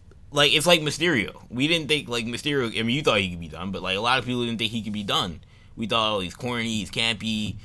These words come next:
How you gonna do this illusion stuff and make him really that much of a threat or that dangerous?" You know, not a modern-day villain. And they revolutionized and modernized Mysterio in a way that made him arguably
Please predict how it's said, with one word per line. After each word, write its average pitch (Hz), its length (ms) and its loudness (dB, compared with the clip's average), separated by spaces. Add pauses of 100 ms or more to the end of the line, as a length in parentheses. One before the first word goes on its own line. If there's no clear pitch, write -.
(200)
How 113 120 -6
you 110 160 0
gonna 110 80 0
do 107 60 0
this 98 100 -4
illusion 107 360 -4
stuff 107 220 -4
and 95 80 -8
make 104 140 -2
him 92 100 -4
really 95 220 -4
that 98 160 2
much 95 160 -6
of - 80 -12
a 65 60 -8
threat 117 340 0
or 80 80 -8
that 85 200 -4
dangerous?" 110 800 -2
You 80 120 -12
know, 69 340 -10 (380)
not 104 200 2
a 98 60 -2
modern-day 101 540 2
villain. 95 500 -4 (420)
And 98 560 2
they 113 500 2 (340)
revolutionized 117 920 0
and 98 80 -2
modernized 107 800 2
Mysterio 120 520 -2
in 104 80 -2
a 98 40 -4
way 101 180 -2
that 98 80 -4
made 110 240 0
him 110 260 -4 (500)
arguably 120 280 -2